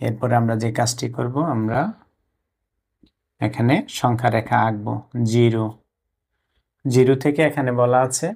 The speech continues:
মা-, জিরো এবং মাইনাস ওয়ান দুটি সংখ্যা আছে, জিরো আর মাইনাস ওয়ান। তাহলে এখানে ডান পাশে কোনো কিছু নেই।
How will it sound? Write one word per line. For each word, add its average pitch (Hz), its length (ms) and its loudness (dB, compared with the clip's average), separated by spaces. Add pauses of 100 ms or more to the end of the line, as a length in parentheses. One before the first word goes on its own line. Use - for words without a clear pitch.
মা-, 113 300 -4 (140)
জিরো 131 260 4 (120)
এবং 123 340 2
মাইনাস 110 440 0
ওয়ান 107 240 0
দুটি 156 260 0
সংখ্যা 101 380 -6
আছে, - 160 -8 (640)
জিরো 123 360 2
আর 135 180 4
মাইনাস 127 480 2 (280)
ওয়ান। 98 200 -6 (680)
তাহলে 135 260 6
এখানে 139 260 2 (200)
ডান 123 220 6 (100)
পাশে 135 320 0 (280)
কোনো 120 220 -4
কিছু 123 320 -8
নেই। 123 320 0